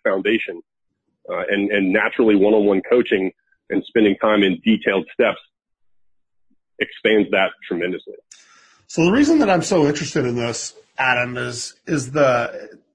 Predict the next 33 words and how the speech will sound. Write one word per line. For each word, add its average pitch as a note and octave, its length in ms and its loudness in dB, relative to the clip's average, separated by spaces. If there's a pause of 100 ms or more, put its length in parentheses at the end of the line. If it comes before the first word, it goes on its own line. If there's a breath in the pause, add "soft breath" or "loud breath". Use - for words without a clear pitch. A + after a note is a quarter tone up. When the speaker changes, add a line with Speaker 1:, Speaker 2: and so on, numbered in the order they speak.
(240)
Speaker 2:
eighty F#3+ 280 0
twenty D#3 340 0
rule A#2+ 540 -2
is A2 160 -12
just D3 240 -8
so D#3 180 -2
alive B2+ 460 0
and A#2+ 160 -8
well. A2 460 -6 (400 soft breath)
And C3 320 -6 (120)
tons F3+ 520 -2
and D3+ 140 -2
tons D#3 280 -2
of B2+ 100 -6
sales C3 380 0
leaders B2+ 280 -4
feel B2 220 -6
like A#2 180 -6
as A2+ 140 -8
long C3 160 -6
as D3 80 -6
I'm B2+ 140 -6
hitting B2+ 280 -6
goal, A2+ 400 -4
I'm G#2+ 140 -12
good. A2+ 440 -8 (500 soft breath)
And C3 100 -2
if A#2+ 260 -4
twenty D#3 300 0
percent D3 240 -2
of C#3 60 0
my B2+ 80 -2
people C3+ 760 0